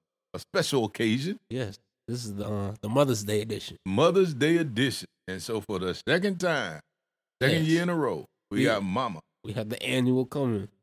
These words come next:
Speaker 2: of, of Mother.
Speaker 1: Yeah. And so, um, we invited Mother in studio today to talk about, I guess, um, Mother's Day, I guess. I don't know, y'all. You, you, you, you have a
Speaker 2: Yeah,
Speaker 1: slate of
Speaker 2: I can
Speaker 1: questions
Speaker 2: give
Speaker 1: to
Speaker 2: the
Speaker 1: ask?
Speaker 2: intro.
Speaker 1: All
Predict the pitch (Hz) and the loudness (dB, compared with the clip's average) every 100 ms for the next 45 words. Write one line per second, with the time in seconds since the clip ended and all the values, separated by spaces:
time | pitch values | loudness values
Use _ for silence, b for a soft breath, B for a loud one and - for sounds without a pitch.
0 | _ _ 107 117 113 110 113 110 117 110 | _ _ -4 -2 -2 -4 -6 -4 -2 -4
1 | - _ _ _ _ _ 104 80 _ _ | -6 _ _ _ _ _ -10 -10 _ _
2 | 92 - 101 98 95 92 _ _ _ _ | -10 -6 0 0 0 -4 _ _ _ _
3 | 95 104 104 104 101 98 95 _ _ _ | -4 -2 0 -2 -2 -2 -6 _ _ _
4 | _ _ _ _ _ 120 123 123 110 120 | _ _ _ _ _ -2 2 2 4 2
5 | 127 120 120 117 - 131 127 117 113 110 | 2 2 0 -2 -2 -2 0 0 0 -4
6 | 101 113 117 104 123 104 - 98 104 104 | -2 -2 0 -2 -4 -4 -6 -6 0 2
7 | 101 92 _ _ _ _ 107 101 107 95 | 2 -2 _ _ _ _ -4 0 0 0
8 | - 104 98 92 90 90 90 - _ _ | -4 0 0 0 -2 -4 -6 -12 _ _
9 | _ _ _ 92 120 117 101 117 120 113 | _ _ _ 0 0 0 0 -2 -2 -4
10 | 104 101 101 147 127 107 120 123 107 - | -4 -4 -2 -2 -2 -2 -2 -4 -8 -6
11 | 104 117 120 - 123 131 127 113 101 95 | -8 -6 -6 -6 -4 -4 -2 -2 -2 -4
12 | - _ _ _ - 127 127 123 110 - | -8 _ _ _ -4 0 2 0 -2 4
13 | 143 143 123 127 120 127 123 123 113 | 4 6 6 6 4 2 2 0 -2